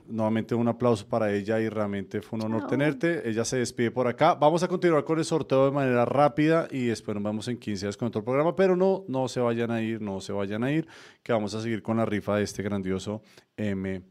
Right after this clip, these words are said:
Speaker 1: B siete. Así que yo voy a pedir a Mari que por favor me ayude, creo que ella va a compartir aquí al lado. No sé, en, en, en, no, ta, ta, ta. Aquí está, aquí está en esto.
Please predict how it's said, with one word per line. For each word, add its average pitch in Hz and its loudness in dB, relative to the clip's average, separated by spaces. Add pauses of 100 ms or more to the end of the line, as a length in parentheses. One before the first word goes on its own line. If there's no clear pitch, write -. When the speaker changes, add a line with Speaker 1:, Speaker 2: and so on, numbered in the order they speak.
(120)
Speaker 1:
B 92 -6
siete. - -10
Así 92 -16
que 104 -10
yo 101 -2
voy 101 0
a - -8
pedir 98 -2
a 95 -2
Mari 92 -2
que 98 -8
por 98 -6
favor 95 -8
me 92 -6
ayude, 113 -2 (100)
creo 104 -10
que - -8
ella 95 -4
va 92 -4
a 92 -10
compartir 95 -6
aquí 92 -10
al 95 -4
lado. 95 -4 (500)
No 98 -6
sé, 98 -6
en, 90 -10
en, 95 -8 (160)
en, 98 -14
no, 90 -10 (100)
ta, 95 -8
ta, 95 -8
ta. 107 -8
Aquí 135 2
está, 117 0
aquí 95 -10
está 92 -10
en - -14
esto. - -20